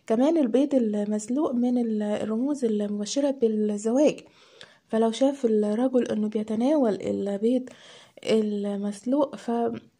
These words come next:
وكان غير متزوج فبشارة ليه بالزواج من فتاة، آه، جميلة وكمان من فتاة، آه، سرية. كمان ال-، الفتاة العزباء مشوق برضو إن هي،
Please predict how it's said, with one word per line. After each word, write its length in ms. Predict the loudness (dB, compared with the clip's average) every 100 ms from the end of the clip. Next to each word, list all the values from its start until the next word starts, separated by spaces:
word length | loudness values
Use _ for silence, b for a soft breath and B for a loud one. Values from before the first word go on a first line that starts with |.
| -4
وكان 320 | 2 4 4
غير 420 | 8 8 6 2
متزوج 840 | 2 0 2 2 2 -2 -4 -4
فبشارة 520 | -4 -6 -2 -2 0 -2
ليه 240 | -2 -4 -4 -4 -4 B B B 0
بالزواج 920 | 2 2 0 -2 0 2 2 0 -2
من 160 | -2 -2
فتاة، 500 | -4 -4 0 2 0
آه، 280 | -2 -4
جميلة 500 | -4 -2 2 4 4
وكمان 380 | 2 -2 -2 0
من 200 | 0 0
فتاة، 420 | -2 -4 -2 -2 -2 B B B -4
آه، 120 | -4
سرية. 520 | -2 -2 0 0 0 -4 B B B B B
كمان 320 | 2 4 4
ال-، 260 | 2 0 -2
الفتاة 800 | 0 0 -2 -4 0 4 4 4
العزباء 520 | 0 -2 2 2 4
مشوق 320 | -2 -2 -6 -4
برضو 360 | -2 0 0 0
إن 100 | 0
هي، 460 | 0 2 2 2